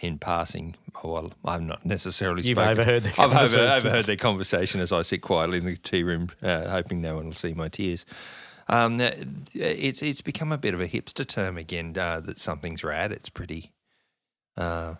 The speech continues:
Speaker 2: Does it
Speaker 1: pretty
Speaker 2: still
Speaker 1: big.
Speaker 2: mean what it meant back in the day?
Speaker 1: Well, what did it mean back in the day? What did you think it meant?
Speaker 2: Oh, m-, man, it was awesome. It was, it was great.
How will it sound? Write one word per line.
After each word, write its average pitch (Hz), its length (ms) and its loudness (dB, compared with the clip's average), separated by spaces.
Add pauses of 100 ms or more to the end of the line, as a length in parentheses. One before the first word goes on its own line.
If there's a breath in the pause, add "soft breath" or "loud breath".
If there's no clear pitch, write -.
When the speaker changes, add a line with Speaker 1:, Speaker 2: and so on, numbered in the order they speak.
Speaker 2:
Does 123 100 0
it 123 40 2
Speaker 1:
pretty 131 100 -2
Speaker 2:
still 151 240 4
Speaker 1:
big. 127 60 4
Speaker 2:
mean 135 320 2
what 123 160 2
it 120 100 0
meant 127 280 2
back 123 220 0
in 120 100 0
the 113 80 -2
day? 110 140 -2
Speaker 1:
Well, 107 100 2
what 117 160 2
did 104 140 0
it 101 100 -2
mean 98 220 0
back 82 200 -4
in 85 100 -6
the 85 60 -8
day? 80 260 -4
What 95 160 -4
did 92 160 -4
you 92 180 -4
think 85 240 -8
it - 160 -10
meant? 85 160 -6
Speaker 2:
Oh, 147 240 4
m-, 104 240 -4
man, 123 240 0
it - 80 -4
was 101 180 -2 (100)
awesome. 135 560 2
It 110 200 -2
was, 101 380 -2 (320)
it 107 100 -2
was 90 140 -4
great. 135 500 0